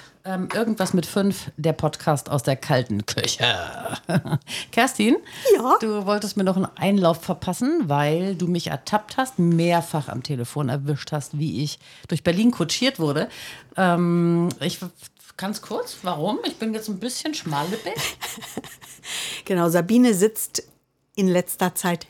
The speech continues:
Speaker 2: rechts, ja? Und hier in Deutschland sitzen wir Frauen ja eigentlich links im Auto, weil wir steuern das Auto. Ja, bei Sabine ist das nicht mehr so.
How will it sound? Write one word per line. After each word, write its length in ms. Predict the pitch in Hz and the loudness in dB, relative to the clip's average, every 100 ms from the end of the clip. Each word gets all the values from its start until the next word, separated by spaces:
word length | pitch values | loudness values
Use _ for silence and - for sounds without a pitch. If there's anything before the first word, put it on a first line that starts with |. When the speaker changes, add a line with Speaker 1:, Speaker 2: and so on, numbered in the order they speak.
| - | 4
Speaker 2:
rechts, 1000 | 196 185 - - - - - - - - | 6 6 4 0 -6 -8 -6 -2 -2 -4
ja? 220 | 180 190 359 - - - | 0 2 2 -6 -14 0
Und 180 | 269 277 | 2 4
hier 120 | 320 | 2
in 100 | 277 | 4
Deutschland 460 | 262 277 - 277 262 | 4 4 4 2 2
sitzen 320 | 247 247 240 | -2 2 4
wir 100 | 233 | 4
Frauen 420 | - 160 220 269 | 2 4 6 6
ja 120 | 240 | 4
eigentlich 400 | - 208 196 170 | 2 -2 -4 2
links 540 | 185 196 214 254 277 - | 4 6 6 6 4 2
im 140 | 170 | 0
Auto, 340 | 139 156 160 | 0 0 4
weil 120 | 208 170 | 4 6
wir 140 | 185 | 4
steuern 600 | - - - 233 214 175 | 2 0 4 4 6 4
das 220 | 143 - | 0 -4
Auto. 520 | - 170 170 214 370 359 | -4 -4 -2 0 0 0
Ja, 140 | 247 311 | 0 0
bei 140 | 302 | 0
Sabine 420 | 285 269 269 269 | 0 0 0 0
ist 140 | 240 - | -2 -4
das 180 | 196 220 | -4 -2
nicht 260 | 233 - | -4 -4
mehr 180 | 214 214 | -4 0
so. 260 | 220 220 | 2 2